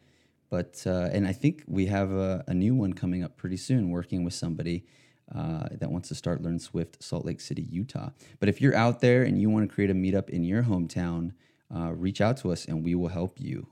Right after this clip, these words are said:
Uh, we have a starter guide, a bunch of people that are, uh, willing to give you advice and help you start a meetup. And, uh, last announcement, which is gonna feed right into the next topic,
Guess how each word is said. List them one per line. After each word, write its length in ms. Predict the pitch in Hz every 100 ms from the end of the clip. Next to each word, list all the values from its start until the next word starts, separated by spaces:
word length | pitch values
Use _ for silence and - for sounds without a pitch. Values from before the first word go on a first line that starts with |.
| - -
Uh, 60 | 90
we 120 | 85
have 120 | 82
a 140 | 82 80
starter 400 | - 90 87 87
guide, 480 | 90 90 90 87 - _ _ -
a 40 |
bunch 360 | 76 - 104 -
of 60 | -
people 500 | 95 - 95 92 87
that 140 | 82
are, 260 | 80 80 76 -
uh, 120 | - -
willing 380 | 85 90 85 82
to 260 | 85 80 -
give 140 | 80
you 80 | 82
advice 400 | 78 82 80 -
and 80 | -
help 180 | 80 -
you 60 |
start 240 | - - 50
a 40 |
meetup. 280 | 50 50 50 _ _ - - - _ _
And, 440 | 98 95 95 95 -
uh, 220 | 95 92 - _ _ -
last 540 | 98 107 139 170 -
announcement, 560 | 127 113 113 110 - 67
which 180 | 92 -
is 120 | 85
gonna 200 | 101 95
feed 300 | - 107 90
right 280 | 92 107 107
into 380 | 104 101 90
the 120 | 82 87
next 320 | 92 - -
topic, 520 | 90 87 87 85